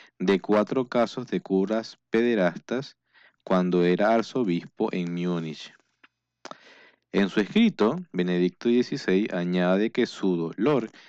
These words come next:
es aún mayor porque había asumido una gran responsabilidad en la Iglesia Católica y ha aprendido a comprender que nosotros mismos nos vemos arrastrados a esta gran culpa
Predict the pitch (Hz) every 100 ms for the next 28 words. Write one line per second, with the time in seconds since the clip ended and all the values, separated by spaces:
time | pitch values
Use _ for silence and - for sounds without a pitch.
0 | _ - - 104 104 104 113 95 87 87
1 | - 104 90 - 87 90 90 98 117 135
2 | 135 101 101 165 160 95 90 90 101 101
3 | 95 95 101 - 104 - 87 85 85 82
4 | 82 95 87 82 - 101 98 139 120 -
5 | - _ _ - _ - - - - -
6 | - 123 156 175 170 139 98 104 113 92
7 | 90 85 85 82 90 98 110 - _ _
8 | - 95 87 82 - 90 87 - 101 127
9 | - 104 92 - 101 - _ - - -
10 | - 92 90 92 92 110 110 - 90 82
11 | 82 - 117 123 127 78 76 - - -
12 | - - - _ 87 87 90 92 101 98
13 | 98 95 - 113 92 - 110